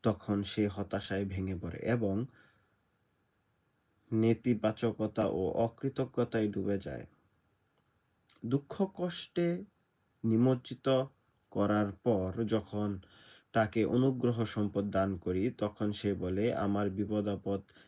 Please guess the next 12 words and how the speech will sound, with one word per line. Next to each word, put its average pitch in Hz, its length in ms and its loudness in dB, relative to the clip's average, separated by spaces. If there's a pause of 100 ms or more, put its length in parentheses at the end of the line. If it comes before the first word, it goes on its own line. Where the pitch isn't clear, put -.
(160)
কেটে 123 260 2
গেছে।" 95 360 -4
সে 101 540 -2
অর্থহীন 123 680 0
ফুটানি 120 600 -2
ও 98 80 -4
উল্লাসে 104 600 -2
মেতে 98 300 0
ওঠে, 127 360 -2 (2250)
হয়ে 131 320 8
ওঠে 117 280 4
অহংকারী। 98 640 -2